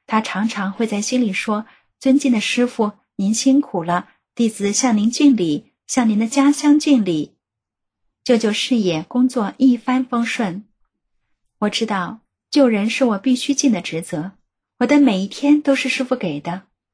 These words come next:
我从来没有想到今天我也能注释正法。读到师父在二零一六年纽约法会讲法中说：“你们是人类的希望，你们必须得做好，你们必须得承担你们的责任，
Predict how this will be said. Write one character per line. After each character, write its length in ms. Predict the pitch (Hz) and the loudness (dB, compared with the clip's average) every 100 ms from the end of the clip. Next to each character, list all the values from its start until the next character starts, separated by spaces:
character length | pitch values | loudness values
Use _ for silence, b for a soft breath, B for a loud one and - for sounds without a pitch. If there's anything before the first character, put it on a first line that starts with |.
| _ _ _ - | _ _ _ -6
我 100 | 214 | -4
从 160 | 233 | -2
来 120 | 220 | 0
没 100 | 220 | 0
有 100 | 208 | 0
想 260 | 220 - 180 | -4 -6 -6
到 100 | 180 | -6
今 220 | 208 254 | -2 -2
天 300 | 269 269 269 - | 0 -2 -2 0
我 100 | 240 | 2
也 140 | 269 | 4
能 200 | 196 202 | 2 0
注 160 | 233 277 | 0 0
释 160 | - | 0
正 260 | 254 294 247 | -2 0 0
法。 320 | 220 190 170 _ _ _ _ _ _ _ _ _ | -2 -8 -10 _ _ _ _ _ _ _ _ _
读 120 | 226 | 0
到 180 | 240 226 | 2 0
师 200 | - 254 | 0 -2
父 160 | 254 | -4
在 240 | 185 202 185 | -4 -2 -2
二 180 | 226 220 | -2 -2
零 140 | 220 | 0
一 80 | 262 | 0
六 180 | 277 233 | 2 0
年 300 | 190 185 190 | 0 -2 -2
纽 220 | 208 160 | -2 0
约 160 | 185 262 | -2 -4
法 180 | 208 156 | -4 -4
会 200 | - 180 | -4 -4
讲 200 | 175 190 | -4 -8
法 160 | 180 | -8
中 200 | - 185 | -6 -6
说 340 | 196 214 208 220 _ _ _ _ _ _ - | -4 -4 -4 -6 _ _ _ _ _ _ -4
：“你 80 | 202 | -2
们 160 | 185 | -2
是 180 | 214 233 | -2 -2
人 260 | - 170 170 | 0 -2 -2
类 100 | 220 | -2
的 120 | 175 | -2
希 280 | - - 240 | -4 -4 -2
望， 300 | 247 175 - _ _ _ _ - | -2 -4 -8 _ _ _ _ 0
你 100 | 233 | 4
们 160 | 233 | 4
必 120 | 254 285 | 4 2
须 200 | - 320 | 2 -2
得 160 | 220 | -2
做 200 | 190 254 | 0 -2
好， 420 | 220 - 160 - _ _ _ _ _ _ | -2 -8 -8 -10 _ _ _ _ _ _
你 100 | 247 | 4
们 160 | 247 277 | 6 6
必 140 | 294 | 4
须 220 | 269 302 | 4 0
得 120 | 294 | 0
承 280 | 214 - 208 | 0 -2 -2
担 180 | 285 294 | 2 4
你 80 | 233 | 2
们 100 | 165 | 0
的 120 | 180 | -4
责 240 | - 165 | -4 -6
任， 260 | 180 220 - | -2 -4 -4